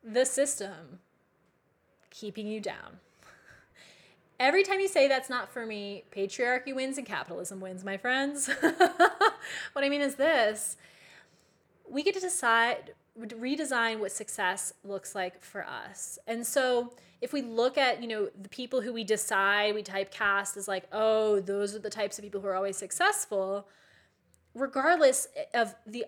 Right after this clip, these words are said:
very real systematic injustices that do, you know,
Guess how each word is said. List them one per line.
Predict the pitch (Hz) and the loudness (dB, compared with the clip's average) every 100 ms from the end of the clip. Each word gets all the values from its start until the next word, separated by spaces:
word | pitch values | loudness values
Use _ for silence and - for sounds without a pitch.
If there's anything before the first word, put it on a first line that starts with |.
| - | -10
very | 208 202 277 330 320 302 | -8 2 6 6 4 2
real | 226 190 185 185 185 185 - | -2 -4 -2 -2 0 -2 -4
systematic | - 226 - 220 202 196 185 190 - | -4 -4 -4 -2 0 0 -2 -4 -14
injustices | 202 190 262 294 - 226 214 208 196 - | -14 -4 0 0 0 -2 0 0 -2 -6
that | 190 202 202 - | -8 -8 -10 -12
do, | 226 277 269 247 240 233 208 | -4 -2 0 0 0 -2 -4
you | 214 | -10
know, | 208 | -12